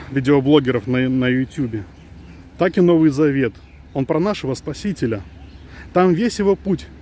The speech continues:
без искажений, от начала и до конца. Его библейский влог окончен, и каждый его может изучить. Только чудо в том, что Новый Завет интерактивен, и, ознакомившись, вы вступаете в прямой контакт с Богом.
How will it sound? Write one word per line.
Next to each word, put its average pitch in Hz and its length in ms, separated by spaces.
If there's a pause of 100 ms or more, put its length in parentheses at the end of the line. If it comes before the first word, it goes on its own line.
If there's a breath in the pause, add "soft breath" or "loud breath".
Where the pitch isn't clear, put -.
(100)
без 160 220
искажений, 131 720 (300 loud breath)
от 123 160
начала 185 380
и 127 80
до 123 120
конца. 147 440 (1000 loud breath)
Его 143 240
библейский 151 600
влог 143 300 (160)
окончен, 151 640 (300 loud breath)
и 131 60
каждый 170 400
его 127 140
может 151 300
изучить. 123 500 (960 loud breath)
Только 156 320
чудо 175 240
в - 80
том, 233 220
что 165 180
Новый 170 260
Завет 143 340 (260)
интерактивен, 170 840 (240 loud breath)
и, 143 60
ознакомившись, 143 880
вы 147 160
вступаете 180 680
в 135 60
прямой 156 360
контакт 147 540
с 127 160
Богом. 123 480